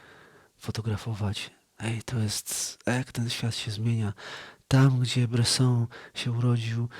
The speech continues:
e, osoba, która w zasadzie, e, rozpoczynała,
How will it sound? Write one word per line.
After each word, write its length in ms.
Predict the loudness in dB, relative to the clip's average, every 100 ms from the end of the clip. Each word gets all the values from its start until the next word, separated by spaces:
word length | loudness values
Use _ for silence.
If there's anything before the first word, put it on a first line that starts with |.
| -16 -16 -6
e, 960 | -2 0 2 2 2 2 2 2 0
osoba, 480 | 0 -2 0 2 0
która 460 | 0 -2 0 2 2
w 60 |
zasadzie, 580 | 2 0 2 2 2 0 -2 -12 -20 -8 -2
e, 360 | 2 2 2
rozpoczynała, 840 | 0 -2 -6 -4 0 2 2 0